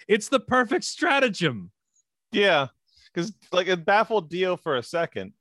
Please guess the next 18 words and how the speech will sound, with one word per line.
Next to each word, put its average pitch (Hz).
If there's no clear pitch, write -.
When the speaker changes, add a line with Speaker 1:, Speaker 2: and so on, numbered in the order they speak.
Speaker 2:
and 127
then 110
Speaker 1:
I 190
guess 285
I'm 226
underselling 151
it 120
because 131
a 147
big 165
part 160
of 135
it 120
too 147
is 131
that 127
he's 127
like, 120